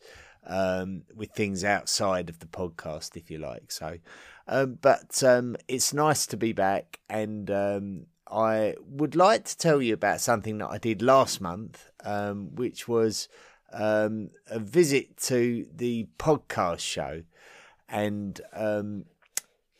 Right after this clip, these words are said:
I will tell you about that just briefly. Before I go into that, I just want to tell you, like, I, I did actually, um, go away. I, I went, um, from the U K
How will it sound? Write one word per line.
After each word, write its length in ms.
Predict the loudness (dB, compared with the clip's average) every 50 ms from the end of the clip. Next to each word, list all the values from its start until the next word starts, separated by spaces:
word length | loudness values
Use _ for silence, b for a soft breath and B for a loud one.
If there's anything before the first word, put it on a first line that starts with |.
| _ 2
I 500 | 4 6 6 6 6 6 4 2 0 -4 -10
will 220 | -4 -2 0 0 2
tell 180 | 4 6 6
you 80 | 8 8
about 240 | 8 8 6 6 6
that 300 | 4 2 0 -2 -4 -4
just 280 | -4 -4 -4 -6 _
briefly. 380 | 6 6 6 6 4 0 -4 -4
Before 420 | -4 -6 -6 2 4 6 6 6
I 60 | 6
go 220 | 6 6 6 6 6
into 300 | 4 0 -4 -6 -6 -6
that, 260 | -6 -6 -6 -8 -10 _ -12
I 80 | -10
just 260 | -8 -6 -8 -6 -4
want 140 | -4 -6 -6
to 40 | -6
tell 240 | -2 2 4 4 4
you, 200 | 4 0 -2 -4 -10 -14 -6
like, 260 | -2 0 0 0 0 -2
I, 140 | -4 -4 -4 -4 -6 -12 -14 -12
I 80 | -12 -10 -4 -2
did 160 | 2 2 4
actually, 580 | 2 2 -2 -6 -4 -4 -4 -4 -4 -6 -8 B B B B B B _
um, 520 | -6 -4 0 0 2 0 0 -2 -4 -8 -12 -14 _ _ _ _ _ _ _ _ -20 -10 0
go 400 | 4 6 8 8 8 6 4 2 -2 -4 -6 -6
away. 500 | -2 2 4 4 4 4 2 -2 -4 -6
I, 180 | -6 -6 -6 -8 -10 -6
I 140 | -4 -2
went, 340 | 0 2 2 2 0 -4 -10 _ -16
um, 340 | -12 -10 -8 -8 -8 -10 -12
from 280 | -4 0 0 0 2 0
the 100 | 0 2
U 180 | 2 2 0
K 440 | 0 0 2 2 2 2 0 -4